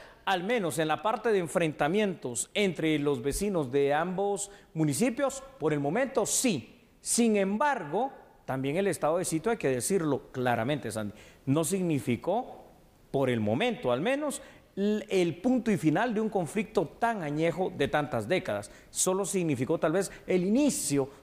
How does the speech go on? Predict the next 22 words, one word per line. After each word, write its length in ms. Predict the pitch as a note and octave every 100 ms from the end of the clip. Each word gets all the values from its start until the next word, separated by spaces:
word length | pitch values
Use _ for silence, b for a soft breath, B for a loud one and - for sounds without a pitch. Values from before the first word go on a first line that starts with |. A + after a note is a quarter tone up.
| -
de 180 | D3 D#3
algo 300 | F#3 G#3 E3+
que 100 | D3+
podría 560 | C#3+ C#3 C#3+ A3+ F#3+
llegar 300 | C#3+ C#3 D#3
a 60 | E3+
vislumbrarse 720 | D#3 C#3+ B2 D3+ E3+ D#3+ G3+ B -
como 200 | C3 D3+
un 100 | D3+
final 340 | D#3 D3+ D3
feliz. 500 | - B2+ C3 A2+ - B B
Se 240 | - - G#3+
logró, 400 | G#3 B3 C#4 C#4
eso 240 | B3+ B3
sí, 440 | - C#4+ D4+ - -
la 160 | F#3
instalación 580 | F#3 - F3 D#3 E3 G3
de 60 | G#3+
una 160 | G#3
mesa 240 | G3 G3+ A3
de 80 | G3+
negociación 600 | F3+ C#3 C3 - A3+